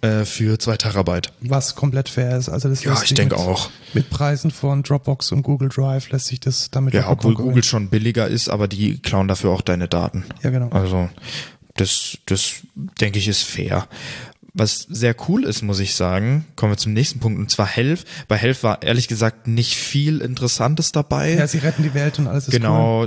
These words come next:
Speaker 2: cool.
Speaker 1: gu-, Apple rettet die Welt, mega cool und so. Was aber geil ist, ist, du kannst Health-Daten sharen mit deiner Familie oder wahrscheinlich auch mit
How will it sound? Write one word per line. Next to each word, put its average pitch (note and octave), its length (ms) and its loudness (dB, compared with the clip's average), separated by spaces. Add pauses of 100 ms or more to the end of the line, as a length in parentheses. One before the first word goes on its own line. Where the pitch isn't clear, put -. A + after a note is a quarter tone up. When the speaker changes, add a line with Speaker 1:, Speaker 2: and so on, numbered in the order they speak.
Speaker 2:
cool. A2 120 -6
Speaker 1:
gu-, - 200 0 (320)
Apple A2+ 640 0
rettet A2+ 240 -2
die A2 160 2
Welt, G#2+ 480 0
mega G#2+ 300 2 (160)
cool A2 180 2
und G2+ 140 -2
so. G#2+ 320 2
Was A#2+ 180 0
aber B2 220 0
geil B2+ 360 0
ist, D#3+ 220 -2
ist, - 240 -4
du A#2+ 60 -2
kannst - 400 -2 (140)
Health-Daten B2 1080 -2 (460)
sharen D#3+ 800 0
mit C3 600 -2
deiner A#2+ 200 2
Familie A2+ 640 0
oder G#2+ 260 2
wahrscheinlich A#2 360 0
auch A2 180 0
mit A#2+ 240 -2